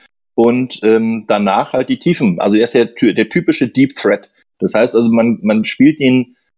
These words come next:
in der Si-, Hoffnung an, äh, ihn hoch anzuspielen auf einer langen Passroute, damit er sich im Eins gegen Eins, äh, gegen den Cornerback durchsetzen kann. Am besten noch im, im, ja, im Jump-Duell, also das heißt im Sprungduell,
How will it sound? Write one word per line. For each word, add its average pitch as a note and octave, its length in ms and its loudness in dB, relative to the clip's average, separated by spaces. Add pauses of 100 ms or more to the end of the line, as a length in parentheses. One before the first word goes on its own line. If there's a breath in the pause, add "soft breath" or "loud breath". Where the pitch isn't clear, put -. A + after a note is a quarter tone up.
(140)
in A2 160 2
der A2 100 4
Si-, A#2+ 160 0
Hoffnung - 400 -2
an, B2+ 400 0
äh, A2+ 320 2
ihn G#2+ 240 0
hoch F3 200 0
anzuspielen C#3 760 -2
auf A2+ 160 -2
einer A2+ 140 -2
langen B2 260 -2
Passroute, B2 640 -2 (360)
damit G#2 240 2
er A#2+ 80 2
sich A2+ 240 -4
im A2 200 4
Eins A2 280 -2
gegen A2 200 0
Eins, A2+ 440 0
äh, A2 240 4
gegen G#2 200 0
den G2+ 120 0
Cornerback A2+ 440 0
durchsetzen B2+ 480 -2
kann. B2 280 -4 (300)
Am G2+ 200 -2
besten A#2 340 0
noch A#2 260 0
im, G#2+ 360 2
im, G#2+ 180 0
ja, G#2 160 2
im G2 140 2
Jump-Duell, A#2+ 580 2
also G#2 160 2
das G#2 100 -4
heißt A2 220 -2
im G2+ 80 0
Sprungduell, B2+ 640 0